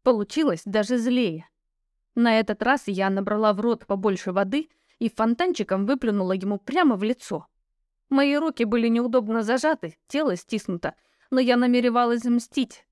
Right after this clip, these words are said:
так как еще никогда в жизни не мстила. «Мартышка, мы уже второй раз принимаем совместные водные процедуры». Между тем Бравис невозмутимо выдержал мой соленый фонтан и продолжал.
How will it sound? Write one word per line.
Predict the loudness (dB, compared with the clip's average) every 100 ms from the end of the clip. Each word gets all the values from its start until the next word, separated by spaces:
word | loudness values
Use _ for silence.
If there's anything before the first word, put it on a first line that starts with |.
| -6
так | -4
как | -2 -2 -2
еще | -2 0
никогда | 2 2 0 0
в |
жизни | 0 -4 -2
не | -2 -2
мстила. | -4 -6 -6 -6 -10 _ _ _ _ _ _ _ _ _ _ _ _ _ _ -2
«Мартышка, | 0 0 0 -4 -2 -6 -8 _ _ _ -2
мы | 0
уже | 2 0
второй | -2 -2 0
раз | 0 -2 -2
принимаем | 0 2 4 4 2
совместные | -2 -2 0 0 -2 -2 -2
водные | -2 -2 -2
процедуры». | -4 -6 -6 -4 -6 -10 _ _ _ _ _ _ _
Между | -2 -2 -2 -2
тем | 0 2
Бравис | 2 0 0 -2
невозмутимо | -2 -2 -2 -4 -2 0 2
выдержал | 0 0 -2 -2 -4
мой | -2 -2
соленый | 0 0 0 -2
фонтан | -2 0 2 2
и | 0
продолжал. | -2 -4 -2 -2 -2 -4